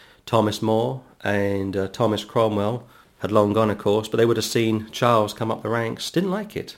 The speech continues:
Jealousy. What do they call it? Nepotism. So it's jealousy, it's envy, it's hatred, it's not wanting to, uh, accept the will of the Lord. In fact, this is over in Matthew twenty-eight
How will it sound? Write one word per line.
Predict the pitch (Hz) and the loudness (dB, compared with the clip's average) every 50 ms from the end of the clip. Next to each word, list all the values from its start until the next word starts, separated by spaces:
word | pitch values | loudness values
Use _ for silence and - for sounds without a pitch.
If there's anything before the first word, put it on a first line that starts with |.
| _ _ | _ _
Jealousy. | - 170 220 208 110 - - - - - - _ _ _ _ _ _ - _ - | -8 -8 -8 -6 -8 -10 -10 -10 -12 -14 -18 _ _ _ _ _ _ -20 _ 0
What | 131 127 | 0 0
do | 135 | 2
they | 131 | 4
call | - 135 147 | 6 6 6
it? | - - | 6 4
Nepotism. | 135 180 180 - - - 104 - 95 82 78 73 - - _ _ _ _ - - - - - - | 2 0 0 -2 -6 -6 -2 -2 0 -2 -2 -4 -8 -14 _ _ _ _ -20 -20 -20 -20 -14 -6
So | - - 165 156 151 151 151 - | 4 8 10 10 10 10 8 6
it's | 156 151 - - - - - - - - - | 2 2 2 0 -2 -2 -2 -2 -4 -8 -2
jealousy, | 113 - 151 165 170 170 165 - - 175 175 190 196 220 214 | 4 6 8 8 8 6 4 0 0 0 0 0 -2 -2 0
it's | 147 147 - - - - | 0 0 0 -2 -4 0
envy, | 156 143 131 123 110 92 87 80 78 73 - - - - _ _ _ _ - - | 2 2 2 2 2 0 0 -2 -2 -4 -8 -12 -20 -20 _ _ _ _ 0 2
it's | 107 113 110 - - | 2 2 2 2 4
hatred, | - 139 139 139 139 - - - 143 147 160 156 - - - | 6 6 6 6 4 0 2 4 6 6 6 4 0 -6 -2
it's | - 117 117 - - - - - - _ _ - - - - _ - | 0 0 0 0 0 -2 -2 -4 -6 _ _ -20 -20 -20 -16 _ 4
not | 107 131 135 131 | 6 6 8 8
wanting | 135 131 120 - 131 123 | 8 6 6 6 2 0
to, | 120 - - 131 120 117 120 117 117 117 117 117 117 117 - | 0 2 4 4 6 6 6 6 6 4 4 2 0 -4 -4
uh, | 104 104 104 110 110 107 104 | -4 -2 -2 -2 -2 -2 -4
accept | - 110 - - - 127 117 - - - - - - | -4 -6 -4 -2 0 0 0 -2 -4 -8 -14 -6 -2
the | 113 107 107 | 0 0 0
will | 107 113 120 120 120 120 123 - | 2 2 2 2 2 2 0 0
of | 117 110 107 - | -2 -4 -2 0
the | 113 110 | 0 2
Lord. | 110 107 95 80 76 69 - - - _ _ _ _ _ | 4 4 2 2 0 -2 -6 -10 -18 _ _ _ _ _
In | - 113 | -8 0
fact, | - 123 110 - | 2 2 2 2
this | 123 - | 2 2
is | 110 117 | 4 6
over | 117 110 107 110 | 6 6 6 4
in | 107 | 2
Matthew | 113 117 113 - 107 | 0 0 -2 -2 -4
twenty-eight | - - 120 110 110 110 127 165 165 104 - - - | -4 -2 -2 -2 0 0 -2 -2 -2 -4 -6 -10 -14